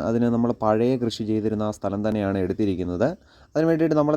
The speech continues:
തടമൊക്കെ എടുത്ത് റെഡിയാക്കിയിട്ടുണ്ട്. ഏകദേശം മുപ്പത് മൂടോളം തടം എടുത്ത് റെഡിയാക്കി ഇട്ടിരിക്കുകയാണ്. ഇനി ഈ തടം ഒന്നും കൂടെ ഒന്ന് ഒരുക്കിയതിന് ശേഷമാണ് നമ്മൾ ഇതിലേക്ക് പയർ വിത്ത് പാകുന്നത്. നമ്മൾ ഈ വർഷവും പയർ കൃഷിക്കായിട്ട് നാംദാരിയുടെ വിത്തുകൾ തന്നെയാണ് എടുത്തിരിക്കുന്നത്.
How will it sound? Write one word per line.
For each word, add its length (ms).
തടമൊക്കെ 440
എടുത്ത് 300
റെഡിയാക്കിയിട്ടുണ്ട്. 760
ഏകദേശം 460
മുപ്പത് 320
മൂടോളം 580
തടം 280
എടുത്ത് 560
റെഡിയാക്കി 480
ഇട്ടിരിക്കുകയാണ്. 680
ഇനി 160
ഈ 280
തടം 300
ഒന്നും 240
കൂടെ 160
ഒന്ന് 120
ഒരുക്കിയതിന് 460
ശേഷമാണ് 600
നമ്മൾ 300
ഇതിലേക്ക് 420
പയർ 240
വിത്ത് 260
പാകുന്നത്. 640
നമ്മൾ 280
ഈ 160
വർഷവും 400
പയർ 280
കൃഷിക്കായിട്ട് 580
നാംദാരിയുടെ 580
വിത്തുകൾ 440
തന്നെയാണ് 320
എടുത്തിരിക്കുന്നത്. 720